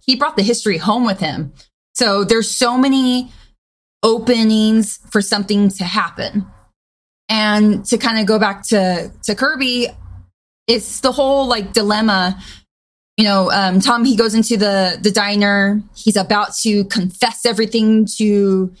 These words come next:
M J and start this over. But it's the whole,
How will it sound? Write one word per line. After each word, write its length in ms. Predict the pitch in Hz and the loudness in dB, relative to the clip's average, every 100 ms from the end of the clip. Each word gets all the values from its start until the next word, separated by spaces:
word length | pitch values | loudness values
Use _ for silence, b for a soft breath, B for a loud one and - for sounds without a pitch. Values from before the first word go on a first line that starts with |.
| b | b
M 200 | 214 220 | -4 -2
J 500 | 220 214 214 214 214 | 0 0 0 -2 -2
and 280 | 180 175 170 B B B _ | -2 -4 -6 B B B _
start 260 | - 220 214 | -2 0 0
this 160 | 214 | 2
over. 400 | 214 220 214 220 | 2 2 2 2
But 220 | 214 196 | 2 0
it's 180 | 196 196 | -2 -2
the 120 | 214 | -2
whole, 680 | 196 220 208 208 202 208 196 | 0 2 2 2 2 -2 -6